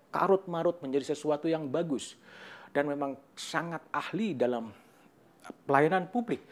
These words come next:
layaknya itu pantas untuk mengisi kekosongan Menteri Sosial. Termasuk juga mencari kepala daerah-kepala daerah yang baru selesai, yang kinerjanya bagus, itu juga bisa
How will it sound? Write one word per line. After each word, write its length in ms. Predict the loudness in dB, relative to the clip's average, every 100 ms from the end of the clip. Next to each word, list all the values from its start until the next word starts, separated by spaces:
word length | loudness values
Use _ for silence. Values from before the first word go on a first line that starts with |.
| -20 -20 -12 -6
layaknya 320 | -4 -2 -4
itu 80 | -4
pantas 560 | -6 -2 -2 -2 -10 -10
untuk 320 | -8 -6 -6
mengisi 560 | -6 -6 0 0 0 -4 -14 _
kekosongan 800 | -12 -8 -6 -6 -6 -6 -8 -12 -20 _ -10
Menteri 320 | -6 -6 -4
Sosial. 400 | -4 -2 -4 -4 -14 -20 -20 -18 0
Termasuk 320 | 2 4 0
juga 320 | -2 -2 -4 -10 -10
mencari 640 | -8 -2 0 0 -2 -6 -20 -20 -20 _
kepala 320 | -6 2 4
daerah-kepala 640 | 4 2 0 0 2 2 2
daerah 480 | 0 -2 -2 -4 -2
yang 160 | -2
baru 240 | -4 -6 -8
selesai, 560 | -6 -4 0 0 2
yang 160 | 0 -2
kinerjanya 640 | 2 2 4 4 2 2
bagus, 480 | 2 0 0 -6 -6
itu 160 | -8 -4
juga 160 | -2
bisa 240 | -2 -4